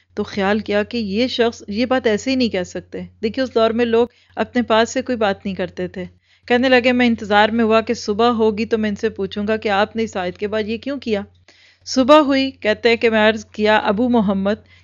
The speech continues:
کیا بات ہے جو آپ اس آیت کو بار بار پڑھتے رہے اور آپ نے یہ بات کہی؟ تو مجھے بتائیے۔"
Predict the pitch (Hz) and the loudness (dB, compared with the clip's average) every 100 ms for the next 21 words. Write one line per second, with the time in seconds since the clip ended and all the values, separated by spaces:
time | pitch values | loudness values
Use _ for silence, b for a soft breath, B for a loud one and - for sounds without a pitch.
0 | b 262 285 277 254 - 220 196 185 220 | b 2 4 4 4 4 0 0 2 2
1 | 220 233 226 208 - 226 196 196 185 196 | 2 -2 0 0 0 0 2 0 0 0
2 | 226 247 226 - 240 240 240 254 233 208 | 0 0 0 4 4 6 4 4 4 4
3 | 196 208 214 208 185 190 202 214 196 208 | 2 -2 -2 0 0 -2 -2 -2 -2 -4
4 | - _ _ b b b 220 220 233 220 | -8 _ _ b b b 0 4 4 4
5 | 220 185 180 180 | 0 -2 -2 -4